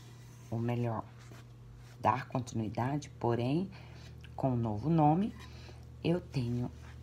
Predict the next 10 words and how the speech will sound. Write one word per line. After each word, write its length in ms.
esse 260
vaso 380
aqui, 180
que 160
é 40
uma 160
galinha, 580
ele 160
tem 220
furo, 760